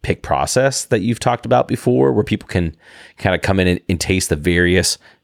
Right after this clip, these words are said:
parts that kind of go into United and, you know, maybe pick a barrel of, of one of those elements? Is this something that's gonna be maybe an extension of that? Because how easy is it? Or this is just for these little one-off releases, fully,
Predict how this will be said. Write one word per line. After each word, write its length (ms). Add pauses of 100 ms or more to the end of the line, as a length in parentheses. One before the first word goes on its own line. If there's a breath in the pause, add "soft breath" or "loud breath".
(180)
parts 440
that 100
kind 180
of 80
go 220
into 420 (480 soft breath)
United 680
and, 80
you 120
know, 100
maybe 300
pick 260
a 40
barrel 320
of, 140 (200)
of 180
one 400
of 140
those 320
elements? 420
Is 160
this 160
something 380
that's 160
gonna 180
be 280 (200)
maybe 320
an 80
extension 560
of 60
that? 100
Because 200
how 260
easy 340
is 100
it? 120
Or 100
this 220
is 140
just 280
for 360 (500)
these 200
little 180
one-off 520
releases, 460
fully, 520